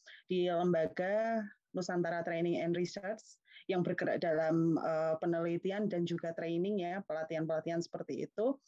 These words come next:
Terus sebagai seorang, selain sebagai seorang dosen, saya juga sebagai seorang mahasiswa.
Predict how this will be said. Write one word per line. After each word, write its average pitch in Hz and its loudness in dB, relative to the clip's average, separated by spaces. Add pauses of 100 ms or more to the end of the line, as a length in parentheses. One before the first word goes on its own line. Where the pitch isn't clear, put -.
(480)
Terus 226 -2
sebagai 196 0
seorang, 190 0 (240)
selain 202 -4
sebagai 185 -4
seorang 180 -2
dosen, 180 -2
saya 226 -2
juga 190 -4
sebagai 175 -6
seorang 175 -2
mahasiswa. 202 -2